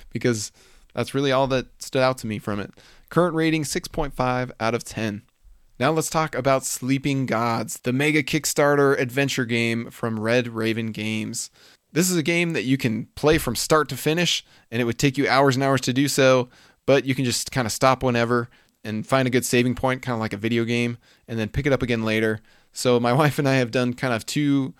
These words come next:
long sessions of this so far to give you some context of how deep we are into this game,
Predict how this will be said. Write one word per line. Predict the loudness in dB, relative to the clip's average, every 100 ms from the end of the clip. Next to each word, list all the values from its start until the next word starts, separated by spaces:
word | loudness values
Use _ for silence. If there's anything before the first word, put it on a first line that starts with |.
| _
long | -2 0 0
sessions | 0 0 0 -2
of | -2
this | -2 -4 -6
so | -2 -2
far | -2 -2 -2 -4 -10 _ -14
to | -8
give | -6
you |
some | -6 -6
context | -4 -4 -2 -6 -8
of | -8 -6 -6 -10 -8
how | -4 -4
deep | -4 -6 -2
we | -2
are | -2
into | -4 -6
this | -8 -8
game, | -6 -4 -4